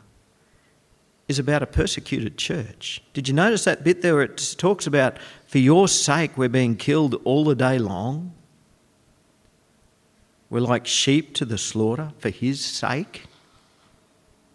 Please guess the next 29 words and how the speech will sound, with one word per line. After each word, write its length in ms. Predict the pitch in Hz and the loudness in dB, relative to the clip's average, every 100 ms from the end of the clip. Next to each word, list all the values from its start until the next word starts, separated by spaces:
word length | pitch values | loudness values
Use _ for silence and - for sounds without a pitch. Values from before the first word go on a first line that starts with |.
| _ _ _ _ - - _ - | _ _ _ _ -20 -20 _ -2
This 200 | 190 - | -2 2
picture 440 | - 247 - 147 | 4 4 4 4
is 200 | 120 123 | 4 4
a 60 | 131 | 0
picture 400 | - 175 - 175 | 0 0 2 2
of 140 | 123 | 4
those 420 | 151 156 160 135 | 4 6 4 4
who 100 | 147 | 2
are 60 | 127 | 2
standing 760 | - - 156 151 165 165 165 | 0 -2 -2 0 0 0 -2
so 760 | 156 - - 175 160 180 190 196 | -2 -2 0 4 6 8 8 6
strong 840 | - - - 165 165 180 214 214 | 2 -4 -2 6 8 10 8 4
in 220 | - 175 | 0 2
their 180 | 170 156 | 6 4
faith 840 | - - 170 147 135 - - - - | 4 6 8 8 6 0 -12 -14 0
that 160 | - - | 4 8
they 160 | 156 151 | 10 12
would 280 | 151 151 - | 10 8 4
even 460 | 190 214 202 214 180 | 6 6 8 6 6
be 160 | 190 | 4
killed 720 | 143 - 220 214 139 90 - - - _ _ _ _ _ _ - | 2 6 10 12 10 4 -6 -14 -20 _ _ _ _ _ _ 0
rather 360 | 131 127 123 | 4 6 4
than 240 | 120 120 113 | 2 0 0
deny 300 | 117 113 104 | 0 0 0
Jesus. 680 | 101 90 82 92 - - - _ _ _ _ _ _ _ _ _ _ _ _ _ _ _ _ _ _ _ _ - | -2 -6 -8 -16 -16 -16 -18 _ _ _ _ _ _ _ _ _ _ _ _ _ _ _ _ _ _ _ _ -12
And 120 | 104 | -8
for 100 | 107 | -4
these 300 | 113 139 156 | 2 2 2
people, 520 | - 151 170 - 78 | 6 6 6 -4 -10